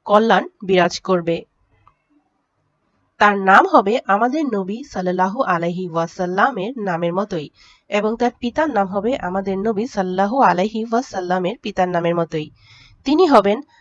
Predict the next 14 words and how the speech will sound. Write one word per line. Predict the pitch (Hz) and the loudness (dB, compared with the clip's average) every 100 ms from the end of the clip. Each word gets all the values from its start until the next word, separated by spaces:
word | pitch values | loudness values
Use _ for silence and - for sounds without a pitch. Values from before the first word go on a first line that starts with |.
| _ | _
হাসান | - 190 - 349 269 | 0 2 4 2 2
বিন | 196 202 - _ | -4 -4 -8 _
আলী | 190 240 214 262 | 4 4 2 -2
রাদিয়াল্লাহু | 240 190 185 208 214 262 349 | 2 2 2 0 0 0 -2
তাআলা | - 196 202 | -2 0 0
আনহু | - 185 202 277 | 0 -2 -2 -4
এর | - 226 | -2 -2
বংশ | 220 185 180 170 | 0 0 0 -6
থেকে।" | - 165 156 170 - - | -10 -10 -12 -14 -10 0
ইবনে | 269 285 330 | 0 2 0
কাসির | 349 - - - 294 262 | 0 0 -2 -2 -4 2
রহমতুল্লাহি | 214 190 226 240 247 254 262 277 | 0 2 -4 -2 -2 2 2 0
আলাইহি | 185 185 185 208 | -2 0 -2 -4
বলেন, | 190 233 214 196 | 2 2 4 0